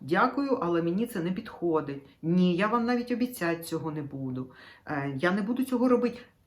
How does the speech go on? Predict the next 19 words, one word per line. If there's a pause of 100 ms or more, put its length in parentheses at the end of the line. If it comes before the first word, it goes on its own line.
Тобто,
або
буду
робити. (100)
«Ні,
я
прийняла
рішення, (340)
е,
зробити
саме
так. (100)
Дякую
за
вашу (120)
непрохану
думку, (180)
але (100)
я